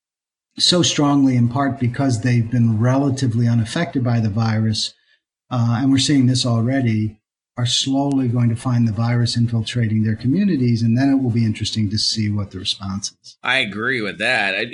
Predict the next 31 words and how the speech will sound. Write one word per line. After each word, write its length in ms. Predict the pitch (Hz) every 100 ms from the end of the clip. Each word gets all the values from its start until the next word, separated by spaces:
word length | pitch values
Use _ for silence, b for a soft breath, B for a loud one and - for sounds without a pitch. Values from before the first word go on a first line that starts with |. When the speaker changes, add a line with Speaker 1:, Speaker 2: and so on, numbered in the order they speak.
| 143
Speaker 2:
now, 180 | 147
do 180 | 131 127
you 160 | 185 247
believe 440 | 208 170 185 196
that 220 | 160 147
there 160 | 143 151
was 140 | 156
enough 380 | 139 135 147 151
testing 680 | - 160 160 - 156 151 151
available 840 | 131 117 131 143 156 156 156 170 170 _ _ _
early 340 | - 156 160 156
on 360 | 139 143 156
that 160 | 147 123
we 120 | 135
could 200 | 127 143
have 140 | 135 131
implemented 600 | 135 135 139 135 131 123
that 200 | 131 -
program 720 | 143 139 135 139 139 139 - _ _
in 120 | 127
a 40 |
more 200 | 131 131
systematic 680 | 131 151 143 143 139 135 123
way, 400 | 120 123 139 170
or 260 | - 143 135
was 220 | 143 139
there 340 | 143 139 123 - _ _ _ -
a 60 |
fundamental 600 | 120 175 170 160 160 147
failure 760 | 131 - 151 156 151 143 135 - -
of 600 | 135 131 127 123 110